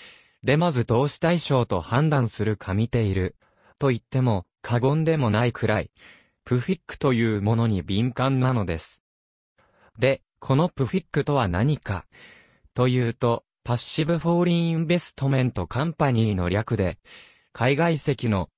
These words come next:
その資産の五十パーセント以上が、受動収益を生むもの、例えば不動産だったり、リース資産、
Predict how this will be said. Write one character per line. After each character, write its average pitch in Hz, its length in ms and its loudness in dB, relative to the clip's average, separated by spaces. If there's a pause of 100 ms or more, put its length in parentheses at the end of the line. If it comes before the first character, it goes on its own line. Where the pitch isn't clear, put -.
そ - 220 -2
の 135 100 2
資 135 100 -4
産 156 360 -2
の 156 120 0
五 131 140 2
十 123 180 -2
パ 170 240 0
ー 160 40 0
セ 175 160 0
ン 151 80 -2
ト 110 160 -2
以 113 120 0
上 123 240 0
が、 92 220 -2 (480)
受 104 160 2
動 147 220 4
収 196 260 2
益 139 240 0
を 95 140 2
生 85 120 -2
む 95 140 0
も 123 180 2
の、 113 180 0 (520)
例 139 320 0
え 139 60 2
ば 107 160 0
不 92 160 -6
動 143 200 2
産 147 240 0
だ 104 100 -2
っ 92 140 -8
た 120 120 0
り、 92 200 -4 (540)
リ 120 160 0
ー - 20 -2
ス 156 180 -6
資 165 140 -4
産、 107 360 0